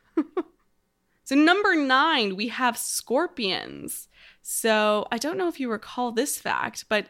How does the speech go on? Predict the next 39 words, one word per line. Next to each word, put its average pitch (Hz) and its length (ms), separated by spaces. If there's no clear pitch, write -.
scorpions 440 920
take - 280
romance 262 440
to - 120
the 240 120
dance 233 320
floor 175 320
with 196 200
a 208 200
dramatic 233 500
waltz. - 600
The 240 120
male 330 340
and 320 140
female 285 300
scorpions 240 680
will 208 120
take - 340
each - 100
other's 240 280
pedipalps, - 800
which 208 140
are 185 160
the 214 80
claws, - 720
and 240 180
they'll 285 100
dance 302 380
around 247 400
one 240 180
another 190 580
until 208 300
they 294 80
get 262 160
to - 160
a - 20
suitable 330 480
mating 220 420
location. - 800